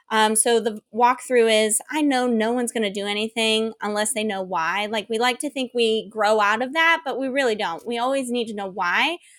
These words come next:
So the video walkthrough shares with you the marketing behind, uh, this email and what it's gonna do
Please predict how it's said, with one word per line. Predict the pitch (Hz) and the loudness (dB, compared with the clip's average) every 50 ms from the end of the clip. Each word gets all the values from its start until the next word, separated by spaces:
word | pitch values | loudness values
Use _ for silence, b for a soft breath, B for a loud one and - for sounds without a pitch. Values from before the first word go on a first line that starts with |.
| b b b | b b b
So | - - 254 | -4 -2 -2
the | 247 254 | -2 0
video | 233 285 311 311 294 277 247 | 0 0 0 0 0 0 0
walkthrough | 226 226 214 220 220 - - 233 214 208 214 214 | 0 2 0 0 0 -4 -6 -6 -4 -4 -4 -6
shares | - - - 226 226 226 226 220 226 | -6 -6 -2 0 2 2 2 0 -4
with | 220 208 - | -8 -8 -6
you | 208 202 196 | -8 -8 -6
the | 196 202 | -6 -8
marketing | 202 196 190 190 196 214 - - 233 226 226 220 220 226 214 | -6 -4 -4 -4 -4 -4 -4 -4 -2 0 0 0 -2 -2 -4
behind, | 208 196 202 214 214 196 196 196 196 202 214 226 - b b b b b b b b - | -6 -8 -6 -6 -4 -4 -4 -4 -4 -4 -6 -8 -10 b b b b b b b b 0
uh, | 196 196 196 190 180 - 196 | 2 4 4 4 2 0 -2
this | 214 214 202 - - | 0 0 0 0 -2
email | - 220 214 214 214 214 | -2 -2 0 0 0 0
and | 208 208 | 0 0
what | 214 208 196 | -2 -2 -2
it's | 202 - - | -4 -8 -8
gonna | - 214 202 190 180 | -6 -6 -6 -6 -4
do | 180 202 196 208 220 233 254 254 254 | -4 -4 -2 0 2 2 2 0 -2